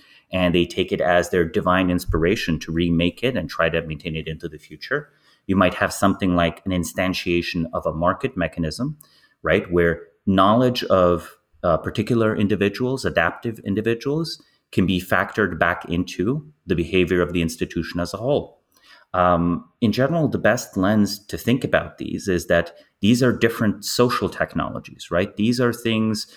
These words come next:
these are a type of software we implement in our minds and in society as a whole. And the introduction of new social technologies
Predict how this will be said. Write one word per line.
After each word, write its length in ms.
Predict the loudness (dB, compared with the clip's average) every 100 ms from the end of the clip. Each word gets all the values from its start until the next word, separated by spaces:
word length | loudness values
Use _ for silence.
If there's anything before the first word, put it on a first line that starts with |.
| _
these 180 | 0 4
are 320 | 4 2 0 -10 _
a 40 | -6
type 360 | 0 2 4
of 100 | 2
software 760 | 2 2 2 2 2 2 0 -6 _
we 120 | 0
implement 640 | 2 0 2 2 2 0 -4 _ _
in 160 | 2 4
our 140 | 6
minds 640 | 4 4 4 4 0 -2 -12 _ _
and 180 | 2 4
in 180 | 4 2
society 560 | 0 0 2 4 2
as 160 | 0 0
a 60 |
whole. 460 | -2 0 0 -4 -14 _ _ _ _ _ _
And 380 | 2 4 2 -2
the 140 | 2 2
introduction 800 | 2 2 2 2 0 -8 -10 -6
of 100 | -4
new 180 | 0 2
social 380 | 2 0 0 -2
technologies 800 | -4 -2 0 0 -2 -4 -6 -8